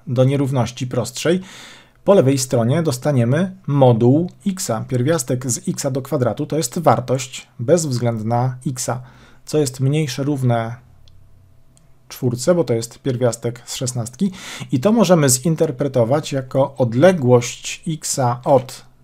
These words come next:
zera na osi liczbowej, która jest mniejsza bądź równa cztery. Czyli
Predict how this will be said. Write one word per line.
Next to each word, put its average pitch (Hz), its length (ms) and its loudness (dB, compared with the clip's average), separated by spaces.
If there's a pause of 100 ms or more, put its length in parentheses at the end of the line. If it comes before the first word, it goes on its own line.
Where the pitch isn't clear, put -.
(120)
zera 120 440 2
na 147 140 0
osi 113 220 -4
liczbowej, 120 500 2
która 151 260 6
jest 143 180 2
mniejsza 147 460 2
bądź 151 440 0
równa 120 500 0 (180)
cztery. 151 400 0 (600)
Czyli 143 320 2